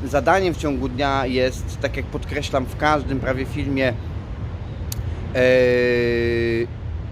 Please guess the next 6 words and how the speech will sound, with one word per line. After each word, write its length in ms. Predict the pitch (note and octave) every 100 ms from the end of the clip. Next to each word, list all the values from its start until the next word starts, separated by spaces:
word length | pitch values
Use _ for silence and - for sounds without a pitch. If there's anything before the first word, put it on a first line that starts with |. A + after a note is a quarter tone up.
| - - - - - - - - - -
wspomnienia 680 | - - F3 E3 F3 E3 D3+
pary 360 | D#3 D#3+ D#3
młodej 360 | D3+ C#3+ C#3 C#3
na 100 | B2+
temat 320 | - B2+ A#2+
dnia. 640 | - A2+ B2 B2+ A#2+ G#2+